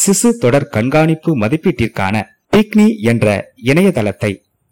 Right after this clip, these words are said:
தொடங்கவுள்ள மாநிலம் தமிழ்நாடு. மூன்று, சிங்கப்பூர் நாட்டில் இந்தியாவின் பீம், ரூபி மற்றும் எஸ் பி ஐ செயலிகள் அறிமுகப்படுத்தப்பட்டுள்ளன. நான்கு, வெகுமதி திட்டம் இரண்டாயிரத்தி பதினெட்டு என்பது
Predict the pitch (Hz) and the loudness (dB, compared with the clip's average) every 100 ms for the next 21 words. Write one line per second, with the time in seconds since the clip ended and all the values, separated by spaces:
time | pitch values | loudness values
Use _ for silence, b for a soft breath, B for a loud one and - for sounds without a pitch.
0 | - 123 185 190 190 180 117 113 104 95 | -4 -2 0 2 2 0 0 0 -2 -6
1 | - 110 117 113 95 101 - _ - 104 | -8 -4 -2 -2 -2 -4 -8 _ -8 -4
2 | 107 110 - _ _ _ - 196 208 262 | -2 -2 -4 _ _ _ -2 0 2 2
3 | 240 156 117 110 113 95 _ _ - 107 | 2 2 0 -2 -4 -6 _ _ -14 -2
4 | 165 214 202 113 104 101 - _ - 110 | 0 2 4 4 0 -4 -8 _ -6 2
5 | 139 196 - _ _ 104 123 127 147 202 | 2 2 -4 _ _ -4 -2 0 0 -2
6 | _ _ - 127 - 117 101 _ 113 165 | _ _ -4 -2 -2 -4 -4 _ -2 -2
7 | - 208 190 180 110 104 104 98 - _ | 2 2 2 0 -2 0 -2 -4 -8 _
8 | _ - 120 190 175 123 101 98 - 98 | _ -4 0 0 0 -2 -4 -6 -4 -4
9 | 95 98 - _ - 98 107 110 139 190 | -4 -6 -8 _ -10 -4 -2 0 -2 -4
10 | _ _ 104 131 185 220 208 175 170 180 | _ _ 0 2 4 4 2 0 0 0
11 | 127 113 160 185 185 180 170 - 107 110 | 0 0 2 2 2 2 0 -4 -2 -4
12 | - 107 90 _ _ - 107 101 110 123 | -2 -4 -4 _ _ -6 -4 -2 0 0
13 | 135 | 0